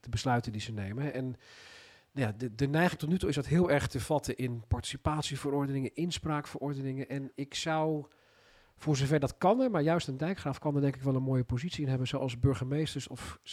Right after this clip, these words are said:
D K's, commissaris van de Koning, dat ook wel kunnen doen. Zijn er niet innovatievere of andere vormen denkbaar, ehm, om burgers of anderen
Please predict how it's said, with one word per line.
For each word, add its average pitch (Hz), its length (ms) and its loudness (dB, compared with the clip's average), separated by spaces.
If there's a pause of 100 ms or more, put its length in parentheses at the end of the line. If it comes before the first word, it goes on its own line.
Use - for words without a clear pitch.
(200)
D 123 60 -2
K's, 151 340 -4
commissaris 139 420 0
van 131 80 -4
de 127 80 -4
Koning, 156 280 2
dat 131 160 -4
ook 180 120 0
wel 180 120 -2
kunnen 156 280 2
doen. 143 280 0 (640)
Zijn 170 320 8
er 170 100 6
niet 160 380 2 (880)
innovatievere 160 680 6
of 127 160 2
andere 190 340 6
vormen 143 520 2
denkbaar, 170 800 2 (460)
ehm, 139 440 -4 (180)
om 151 360 -2 (300)
burgers 151 540 4
of - 180 -2
anderen 135 440 2